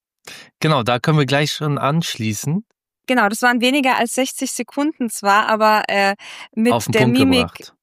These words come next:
Speaker 2: ähm, ja, auf den Punkt gebracht und mit der Mimik von der Frau Herzog,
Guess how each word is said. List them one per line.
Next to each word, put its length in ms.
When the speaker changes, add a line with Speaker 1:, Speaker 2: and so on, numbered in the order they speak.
Speaker 2:
ähm, 100
ja, 220
auf 80
den 100
Punkt 240
gebracht 400
und 140
mit 160
der 100
Mimik 560
von 200
der 80
Frau 100
Herzog, 420